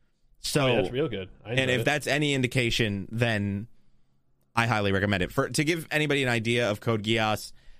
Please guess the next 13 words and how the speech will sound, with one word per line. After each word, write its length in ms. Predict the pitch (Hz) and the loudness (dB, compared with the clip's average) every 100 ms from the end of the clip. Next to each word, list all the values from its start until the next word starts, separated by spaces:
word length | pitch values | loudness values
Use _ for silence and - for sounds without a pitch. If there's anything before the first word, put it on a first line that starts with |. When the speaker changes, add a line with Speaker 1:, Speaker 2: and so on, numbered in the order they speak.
| _ - | _ -4
Speaker 1:
um, 540 | 110 107 101 92 85 - _ _ _ _ _ _ _ _ 123 | -2 0 -2 -6 -8 -14 _ _ _ _ _ _ _ _ -2
I 180 | 139 | 0
would 220 | 147 127 117 | 0 -2 -6
say, 640 | - 135 127 120 113 113 | -2 0 2 2 0 0
like, 280 | 78 104 95 | 0 -2 0
the 80 | 104 | -2
best 240 | 113 113 | -2 0
way 60 | 120 | -2
to 120 | 107 | 0
give 160 | 98 104 | 0 0
an 60 | |
example 640 | 101 87 101 98 101 98 - _ _ _ _ _ _ | -2 0 -2 0 0 -2 -4 _ _ _ _ _ _
is 420 | 110 95 92 90 | -2 0 0 -2